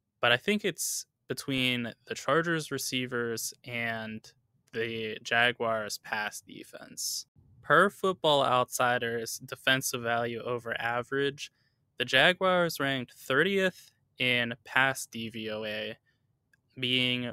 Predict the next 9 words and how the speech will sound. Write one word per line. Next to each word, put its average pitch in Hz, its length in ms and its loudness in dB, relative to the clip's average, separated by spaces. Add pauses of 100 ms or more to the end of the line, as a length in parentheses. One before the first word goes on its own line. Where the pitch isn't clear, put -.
ranked 120 540 -4
twenty 175 340 0
percent 143 540 -4
worse 113 580 -6 (120)
than 113 320 -4
the 110 140 -6
average 110 480 -2
coverage - 480 -10
unit. - 280 -18